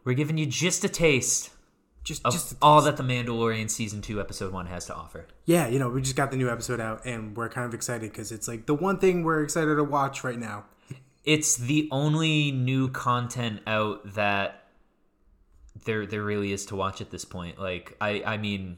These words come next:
Speaker 1: we've been in lockdown for six months, so I've personally finished Netflix and Hulu.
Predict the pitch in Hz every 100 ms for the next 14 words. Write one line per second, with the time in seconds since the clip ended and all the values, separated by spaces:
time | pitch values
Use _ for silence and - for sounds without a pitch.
0 | - 110 107 117 110 104 98 98 - 95
1 | 90 - 92 98 - 101 95 - 98 -
2 | 101 120 120 - 135 170 165 127 117 123
3 | 107 - 107 - 113 101 - 90 113 131
4 | 95 82